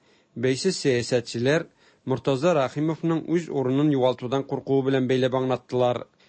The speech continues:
Чөнки Мәскәүгә китеп бераз эшләп алгач та, Ради Хабиров Мортаза Рахимовны алмаштырырга кайтачак икән дип фаразланган иде.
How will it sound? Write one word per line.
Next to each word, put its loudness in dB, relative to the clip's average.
Чөнки -2
Мәскәүгә 2
китеп -6
бераз 0
эшләп -2
алгач -2
та, 0
Ради 0
Хабиров 0
Мортаза 0
Рахимовны 0
алмаштырырга -2
кайтачак -2
икән 0
дип -4
фаразланган 0
иде. 0